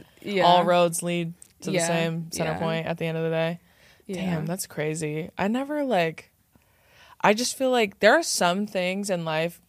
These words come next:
Speaker 2: 'cause generally speaking, clip this, the men who hate me, I feel like I'm smarter than most men,
Speaker 1: Mm-hmm.
Speaker 2: easily. Uh, there are some things in life, though, where I feel it makes me what misogynists think women are,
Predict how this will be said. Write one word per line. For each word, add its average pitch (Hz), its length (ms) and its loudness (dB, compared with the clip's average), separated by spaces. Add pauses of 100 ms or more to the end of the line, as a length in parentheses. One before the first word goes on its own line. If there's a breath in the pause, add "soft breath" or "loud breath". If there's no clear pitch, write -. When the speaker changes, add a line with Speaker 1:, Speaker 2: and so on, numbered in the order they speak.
(880)
Speaker 2:
'cause 180 180 -6
generally 202 340 0
speaking, 180 680 -4 (160)
clip 214 340 0
this, 151 340 2
the 156 80 -12
men 160 160 -2
who 170 80 -6
hate 156 180 -2
me, 139 180 -6 (420 soft breath)
I 175 160 6
feel 196 140 6
like 190 120 8
I'm 170 260 0
smarter 165 340 -2
than 151 140 -6
most 147 260 -4
men, 147 240 -6 (340)
Speaker 1:
Mm-hmm. 180 260 -6
Speaker 2:
easily. 151 380 -6 (600 soft breath)
Uh, 170 240 8
there 175 240 4
are 254 60 0
some 170 340 0
things 190 260 -4
in 190 80 -4
life, 185 280 -2
though, 180 220 2
where 160 320 0
I 151 220 2
feel 160 640 -4
it 165 160 -2
makes 160 500 -4
me 160 300 -6
what 151 320 -4
misogynists 156 680 -4
think 160 420 -8
women 175 300 -2
are, 185 380 -2